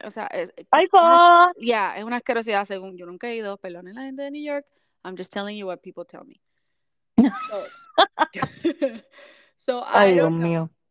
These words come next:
Speaker 1: you know.
Speaker 2: Mira, quiero hablar ahora de Shakira, de nuestra amiga Shakira, que
Speaker 1: Ujú.
Speaker 2: obvia-, yo creo que ella literalmente nos ha dado en sus canciones la historia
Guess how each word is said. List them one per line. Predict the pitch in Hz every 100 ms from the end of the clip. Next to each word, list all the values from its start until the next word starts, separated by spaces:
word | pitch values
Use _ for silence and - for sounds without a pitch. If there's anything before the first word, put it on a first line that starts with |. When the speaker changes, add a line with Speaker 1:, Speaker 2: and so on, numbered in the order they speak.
| _ -
Speaker 1:
you | 202 190
know. | 185 196 208 196 _ _ _ _ _ _ _ - - _ -
Speaker 2:
Mira, | 240 254 269 175 - _ _
quiero | 254 262 349 427
hablar | 370 302 285 247 208 180 -
ahora | 202 196 202 175 139 - _ _ _ _ _ _ _ _ _ -
de | 208 247 254
Shakira, | 330 320 226 202 202 226
de | 208
nuestra | 190 185 196
amiga | - 190 185 185 202
Shakira, | 262 - 190 180 190 - - - - - _ -
que | 302
Speaker 1:
Ujú. | 359
Speaker 2:
obvia-, | 302 339 370 381
yo | 269 330
creo | 349 339
que | 285
ella | 269 277
literalmente | 262 254 233 208 226 247 254
nos | 233 208 - -
ha | 208
dado | 202 214
en | 240
sus | 254 -
canciones | 262 254 277 262 240
la | 214 185
historia | 190 - 247 240 208 196 -